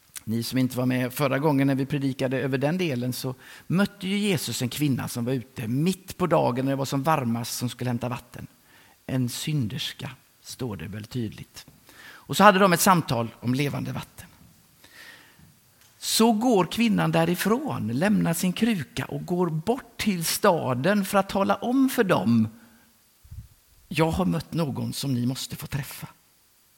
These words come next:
Och samtidigt så diskuterar lärjungarna här borta kvar vid brunnen då. Då frågar de Jesus: "Du, det är dags att käka nu. Ska, vill du ha något?" Och så kommer det igång ett samtal om mat.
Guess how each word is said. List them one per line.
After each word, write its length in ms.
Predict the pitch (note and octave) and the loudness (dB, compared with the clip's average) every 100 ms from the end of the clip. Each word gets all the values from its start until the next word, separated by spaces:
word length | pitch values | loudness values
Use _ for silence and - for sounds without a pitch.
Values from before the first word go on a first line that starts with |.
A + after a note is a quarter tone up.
| _ - - - - | _ -20 -20 -20 -20
Och 400 | - - F3+ F#3 | -20 -4 0 4
samtidigt 760 | - A#3 E3+ - F#3 G#3 A3+ | 6 8 6 4 4 4 2
så 80 | - | 0
diskuterar 640 | G3+ G#3+ A3+ B3 G3+ F#3+ | -2 -2 -2 2 2 2
lärjungarna 500 | F#3+ G3+ E3 D3 D3+ | 4 4 4 2 2
här 140 | D#3+ D3 | 4 2
borta 320 | D#3 - B2+ | 0 -6 -6
kvar 360 | - A#2 D3 G#3 | -4 -6 -4 -4
vid 140 | G#3 | -2
brunnen 340 | F#3+ B2 C3 | 0 0 0
då. 120 | C#3 A2+ - - - | -2 -6 -10 -14 -4
Då 60 | |
frågar 300 | D3+ C4 A3+ | 0 2 4
de 120 | A3 A3 | 4 4
Jesus: 440 | G#3 D#3+ D#3+ - - | 2 -2 -4 -6 -8
"Du, 340 | D#3 G3 G#3 | -2 0 2
det 60 | F#3+ | 2
är 40 | |
dags 240 | G3+ - | 0 -2
att 60 | F3+ | -2
käka 320 | G#3+ F3+ F#3 | -2 0 0
nu. 220 | F#3+ A2+ - | 0 -2 -6
Ska, 160 | - | -8
vill 140 | D3 D#3+ | -2 0
du 60 | |
ha 120 | F#3 | 0
något?" 360 | F3+ A2+ - - - | 0 -4 -10 -20 -20
Och 360 | - - E3+ | -20 -10 -6
så 80 | F#3+ | -4
kommer 300 | - G#3 G3 | 0 2 2
det 60 | F#3+ | 2
igång 240 | F3+ C3 | 2 0
ett 80 | B2 | 0
samtal 580 | F3+ D3+ A2+ - A2 - | 0 0 -2 -4 -8 -4
om 240 | A#2 C#3 B2 | -2 2 2
mat. 680 | F#3 - - _ - - | 0 -6 -14 _ -10 -10